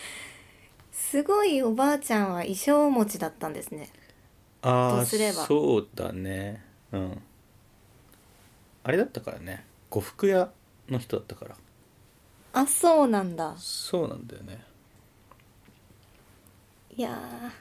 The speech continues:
Speaker 2: 呉服屋の呉って何？あれ。服屋。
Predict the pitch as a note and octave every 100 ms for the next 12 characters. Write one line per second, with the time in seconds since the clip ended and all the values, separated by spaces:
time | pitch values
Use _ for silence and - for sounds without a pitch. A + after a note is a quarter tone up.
0 | - _ _ - - G2 - - A#3 B3
1 | B2 C#3 - A2+ F#2+ - - - _ -
2 | - - _ _ _ _ _ _ - -
3 | F3